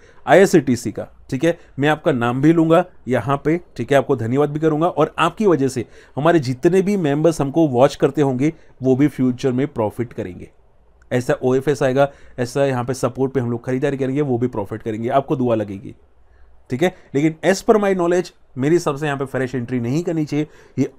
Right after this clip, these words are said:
और नीचे जा सकता है, सिक्स एटी, maybe सिक्स सेवेंटी तक ये टेस्ट कर सकता है,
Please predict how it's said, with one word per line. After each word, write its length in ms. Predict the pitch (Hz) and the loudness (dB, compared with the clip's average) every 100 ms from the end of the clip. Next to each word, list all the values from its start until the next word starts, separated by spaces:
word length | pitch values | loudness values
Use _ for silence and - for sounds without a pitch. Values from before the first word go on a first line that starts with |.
| - | 0
और 240 | 190 208 | 2 2
नीचे 260 | 185 165 160 | 0 -2 0
जा 160 | 147 | 0
सकता 300 | 151 143 - | 0 -4 0
है, 100 | 151 | 0
सिक्स 320 | 143 139 - - | 0 -6 -12 -8
एटी, 320 | 139 131 139 | -6 -4 -4
maybe 280 | 143 123 127 | -2 -2 -2
सिक्स 200 | 127 123 | -4 -8
सेवेंटी 360 | - 120 123 123 | -6 -4 -4 -6
तक 160 | 123 113 | -6 -4
ये 120 | 117 | -6
टेस्ट 240 | 113 - | -6 -10
कर 100 | - | -14
सकता 300 | 95 104 - | -16 -18 -20
है, 140 | - | -20